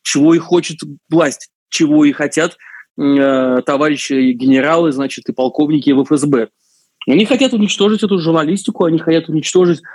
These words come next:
а, любую прозрачность, которая могла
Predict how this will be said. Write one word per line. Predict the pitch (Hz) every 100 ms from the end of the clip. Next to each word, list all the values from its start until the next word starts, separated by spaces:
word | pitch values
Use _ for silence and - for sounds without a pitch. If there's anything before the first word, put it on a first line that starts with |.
| - - -
а, | 151 139 135 139 139 139 143
любую | 147 147 147 165 170 160 190 196
прозрачность, | 175 175 170 170 214 - 190
которая | - 170 175 180 175 _ _ _ 165
могла | 202 202